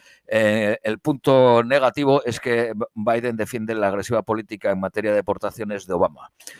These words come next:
Forma parte de la cultura la-, latina decidir su voto en el último momento, así que toca esperar. Noticias de The Week, versión americana.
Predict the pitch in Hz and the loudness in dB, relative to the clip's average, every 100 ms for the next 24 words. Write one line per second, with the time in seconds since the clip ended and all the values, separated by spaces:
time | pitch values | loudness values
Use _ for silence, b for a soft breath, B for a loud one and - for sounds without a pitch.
0 | B - 143 139 - 151 - 120 113 107 | B -4 0 0 2 0 0 0 -2 -4
1 | 98 127 123 123 113 110 113 123 120 101 | -2 2 4 2 0 -2 -2 -2 -2 -4
2 | 110 110 - 113 117 113 104 110 107 104 | -6 -8 -6 -4 0 0 -2 -4 -6 -6
3 | 104 98 - 78 - 101 104 104 98 _ | -6 -8 -10 -14 -12 -6 -6 -6 -10 _
4 | _ _ _ - 104 - 90 65 - B | _ _ _ -8 -8 -6 -6 -6 -12 B
5 | - 104 107 170 139 160 135 123 113 104 | -6 -4 -2 -4 -2 0 0 -2 -4 -4
6 | 104 135 156 - b _ 104 104 - 139 | -2 -2 -2 -8 b _ -4 -4 0 -2
7 | 139 - 113 104 92 76 76 | -2 -6 -6 -6 -8 -8 -10